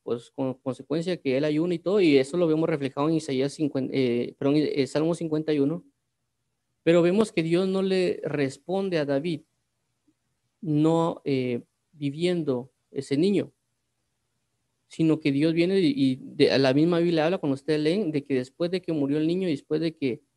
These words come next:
él viene, se limpia, eh, su rostro y todo, y él entra a adorar en la presencia de Dios. Luego de eso, él dice que él va con su esposa y tiene relaciones con ella, que es Betsabé en ese momento,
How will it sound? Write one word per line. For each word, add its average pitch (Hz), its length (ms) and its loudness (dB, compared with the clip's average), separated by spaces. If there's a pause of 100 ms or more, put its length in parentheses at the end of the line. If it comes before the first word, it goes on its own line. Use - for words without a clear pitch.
(240)
él 147 120 -2
viene, 170 220 2
se 151 140 -2
limpia, 170 540 0 (560)
eh, 123 340 -8 (240)
su 139 120 -2
rostro 156 360 0
y 139 40 -4
todo, 170 240 -2
y 147 160 2
él 147 100 4
entra 175 300 -2 (100)
a 143 100 -4
adorar 139 360 0
en 175 100 -2
la 165 100 -4
presencia 156 500 -4
de 165 60 2
Dios. 143 340 -4 (720)
Luego 165 280 2
de 160 120 4
eso, 160 180 -2
él 160 100 -6
dice 156 260 -6
que 147 100 -6
él 143 220 -8
va 147 200 -2
con 156 120 -6
su 143 80 -12
esposa 156 560 -10
y 120 180 -6
tiene 143 260 0
relaciones 147 480 -2
con 160 160 0
ella, 139 200 0
que 135 80 -4
es 131 80 -6
Betsabé 139 360 -2
en 143 80 0
ese 147 160 -4
momento, 147 500 -2